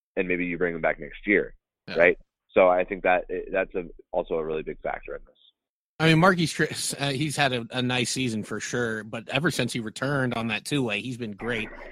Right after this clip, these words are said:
Speaker 2: Uh, he had fifteen tonight. He was outrunning, uh, Joel Embiid. You know, obviously knowing that Embiid can muscle him, uh, down on one end, but he can outrun him on the other.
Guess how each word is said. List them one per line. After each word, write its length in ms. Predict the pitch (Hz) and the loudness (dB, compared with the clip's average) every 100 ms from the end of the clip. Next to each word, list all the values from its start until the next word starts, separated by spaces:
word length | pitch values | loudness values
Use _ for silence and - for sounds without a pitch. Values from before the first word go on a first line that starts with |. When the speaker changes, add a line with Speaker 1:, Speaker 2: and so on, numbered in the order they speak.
| - - | -16 -6
Speaker 2:
Uh, 100 | 113 | -2
he 120 | 123 | 0
had 120 | 117 | 0
fifteen 440 | - 139 - 135 127 | 0 -2 0 -2 -2
tonight. 380 | 123 120 120 120 | 0 0 -2 -2
He 80 | 120 | -6
was 100 | 120 | -2
outrunning, 680 | 123 123 120 123 120 120 123 | -2 -2 -2 0 0 0 -4
uh, 140 | 117 | -8
Joel 360 | 113 120 117 120 | -6 -4 -4 -6
Embiid. 440 | 113 113 110 110 - _ _ _ | -6 -6 -4 -6 -10 _ _ _
You 80 | 110 | -6
know, 180 | 107 110 | -4 -2
obviously 420 | 127 127 123 131 | 0 2 2 0
knowing 260 | 123 120 120 | 2 2 2
that 140 | 123 | 0
Embiid 420 | 120 123 117 123 120 | 0 -2 2 0 2
can 120 | 123 | 2
muscle 340 | 120 - 117 | 2 0 -2
him, 320 | 123 117 113 113 _ _ _ 107 | 0 0 -2 -6 _ _ _ -4
uh, 140 | 110 | -2
down 240 | 120 120 | 0 2
on 160 | 117 117 | 2 0
one 200 | 117 113 | 0 0
end, 140 | 113 | -2
but 100 | 110 | -4
he 100 | 123 | -2
can 100 | 117 | 0
outrun 440 | 113 113 123 123 110 | 0 -2 -2 -2 2
him 220 | 120 113 | 2 0
on 100 | 110 | -2
the 140 | 107 | -2
other. 300 | 117 110 107 | -2 -4 -8